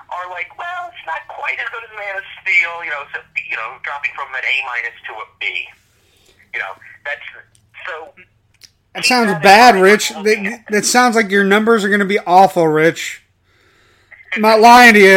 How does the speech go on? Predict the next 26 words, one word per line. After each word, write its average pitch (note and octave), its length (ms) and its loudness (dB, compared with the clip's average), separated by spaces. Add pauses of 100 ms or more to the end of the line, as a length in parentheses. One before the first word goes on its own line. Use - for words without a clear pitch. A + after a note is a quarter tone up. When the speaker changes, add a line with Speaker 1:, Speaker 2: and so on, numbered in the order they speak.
(120)
Speaker 1:
Actually F#3+ 280 4
Speaker 2:
Like, - 320 -8 (200)
the G3 100 0
caveats A3+ 600 6
right A3 180 6
off G#3+ 140 4
the G#3 80 -4
bat G3+ 280 6
are F#3+ 80 6
like, F3+ 240 4
"Oh G3 160 4
my G3 160 4
God, F#3+ 560 4 (480)
Warner, G#3+ 340 2
some G#3+ 240 -2
Warner A3 200 0
Brothers G3+ 340 2
exec G3 420 0
is F3+ 160 0
jumping G3 380 0
off G3+ 180 0
the F3+ 80 -10
tower G#3 520 0
in, F3 180 0
in F#3+ 180 -4
Burbank." E3 560 0